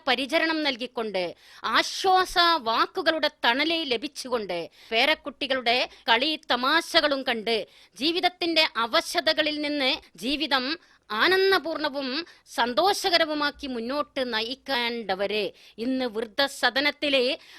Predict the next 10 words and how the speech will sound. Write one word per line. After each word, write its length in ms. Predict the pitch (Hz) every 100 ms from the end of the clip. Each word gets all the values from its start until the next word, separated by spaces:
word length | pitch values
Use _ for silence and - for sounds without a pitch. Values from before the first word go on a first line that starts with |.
| - 220
അന്യന്റെ 800 | 247 330 349 330 320 339 330 277
ഔദാര്യം 580 | 240 302 330 330 330 311 -
ആശ്രയിച്ച് 600 | 254 311 302 302 247 285
ജീവിക്കേണ്ടി 760 | 202 262 302 - 302 285 262
വരുന്ന 460 | 254 247 233 240 233 - _ _ _ 208
നിസ്സഹായമായ 840 | 214 - 302 311 302 285 262 254 226
വരണ്ട 640 | 170 214 240 311 330 311
ജീവിതം 680 | 302 220 214 269 262 254 247 -
നയിച്ചുകൊണ്ടിരിക്കുന്ന 1000 | 214 233 262 233 214 214 - 208 208 196 _ _ -
സ്ഥിതിവിശേഷമാണ് 960 | - 254 277 269 269 247 254 233 226